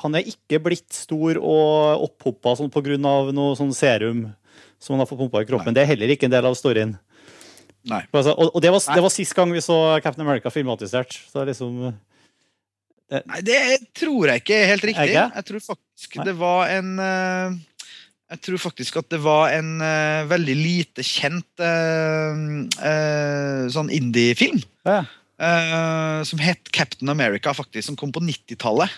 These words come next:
Speaker 2: Eh, som, eh, hva heter det? Så jeg fant, ja, nitten nitti, faktisk. En sånn obskur, liksom, dårlig film. Eh, som jeg, jeg,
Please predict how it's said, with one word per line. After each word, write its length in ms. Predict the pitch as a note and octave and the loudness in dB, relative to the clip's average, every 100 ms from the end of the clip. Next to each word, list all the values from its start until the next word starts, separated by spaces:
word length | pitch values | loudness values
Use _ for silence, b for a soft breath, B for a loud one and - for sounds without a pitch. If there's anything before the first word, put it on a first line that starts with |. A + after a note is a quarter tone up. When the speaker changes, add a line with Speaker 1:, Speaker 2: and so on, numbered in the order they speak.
| _ _ _ _ _ _ _ _ C#3 | _ _ _ _ _ _ _ _ -6
Speaker 2:
Eh, 1040 | C#3+ D3 C#3+ C#3+ C#3 C#3+ C#3+ C#3 D#2+ A#2+ | -2 0 0 0 -2 -2 -2 -4 -6 -8
som, 460 | - E3+ D3 C#3 C#3+ | -4 0 0 0 0
eh, 380 | C3+ C3+ C3+ B2+ | 2 2 2 0
hva 120 | C3+ | -2
heter 220 | C#3+ - A#2 | -2 -4 -6
det? 60 | |
Så 80 | A#2+ | -2
jeg 340 | C3 B2+ B2+ B2 | 0 0 0 -2
fant, 220 | B2 A#2 | -4 0
ja, 100 | D#3+ | 2
nitten 300 | G3 - F3 | 2 2 2
nitti, 380 | F3 - - E3+ | 2 0 -2 0
faktisk. 480 | F#3 B2+ A#2+ - - _ _ _ _ _ _ | 2 0 -2 -6 -10 _ _ _ _ _ _
En 80 | C#3 | -8
sånn 140 | D#3+ | -4
obskur, 560 | D#3 - - C#3+ D3 D3+ | -4 -4 -2 0 0 -2
liksom, 440 | A#2+ G2 A2+ D3 | -4 -6 -4 -2
dårlig 460 | C#3+ D3+ B2+ A2 A#2+ | 4 6 6 4 2
film. 280 | A#2+ A#2 A#2+ B B B B B - | 0 -2 -2 B B B B B -6
Eh, 960 | C3 C3 B2+ B2+ A#2+ - D2 D2 D2 | -2 -2 -2 -2 -4 -6 -6 -6 -6
som 160 | - D#3 | -4 0
jeg, 380 | C#3+ D3 G2+ E2+ | 2 2 0 -6
jeg, 300 | - D3 | 0 0